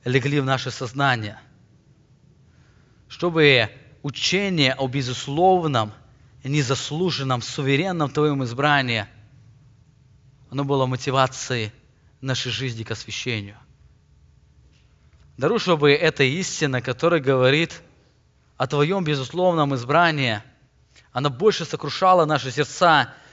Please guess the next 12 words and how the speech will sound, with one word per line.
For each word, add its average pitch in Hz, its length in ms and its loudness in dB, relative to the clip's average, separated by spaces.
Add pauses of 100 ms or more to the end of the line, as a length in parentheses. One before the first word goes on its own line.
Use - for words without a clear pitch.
(140)
и 135 60 -8
мы 170 120 0
бо-, 170 420 4
были 165 240 4
больше 156 600 2
посвященны 160 760 -2
Тебе, 143 560 0 (420)
нашему 147 360 0
великому 139 540 -2
Творцу 123 580 -6 (560)
и 123 100 -6
Вселенной. 110 540 -4